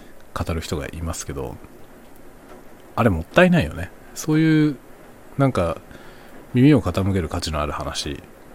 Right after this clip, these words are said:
は、もっとまともなところにね、Twitterの細切れの連投じゃなくて、もっとまともなところに書いた方がいいと思うんですけど、まあ、ブログにするなりね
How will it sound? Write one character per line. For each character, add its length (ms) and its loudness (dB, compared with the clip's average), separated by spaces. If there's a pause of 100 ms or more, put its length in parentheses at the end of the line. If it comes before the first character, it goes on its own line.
は、 440 0 (200)
も 160 2
っ 20 -14
と 100 -4
ま 120 -4
と 80 -2
も 120 2
な 80 2
と 100 -2
こ 80 0
ろ 60 -8
に 160 -12
ね、 180 -6 (1200)
Twitter 360 0
の 80 2
細 260 2
切 80 4
れ 100 2
の 100 2
連 200 0
投 140 0
じ 80 0
ゃ 40 -2
な 100 -4
く 120 -10
て、 200 -8 (720)
も 60 2
っ 20 -10
と 100 -2
ま 100 -4
と 80 -2
も 100 4
な 80 2
と 80 4
こ 80 2
ろ 60 -4
に 60 -10
書 100 -2
い 40 -2
た 100 -6
方 80 -6
が 120 -10
い 100 -4
い 20 -6
と 100 -2
思 120 -8
う 20 -8
ん 40 -10
で 60 -10
す 80 -12
け 60 -8
ど、 100 -12 (1400)
ま 60 -2
あ、 0 -
ブ 140 -2
ロ 100 2
グ 80 -2
に 80 -4
す 120 -4
る 80 -4
な 120 -6
り 100 -10
ね 180 -12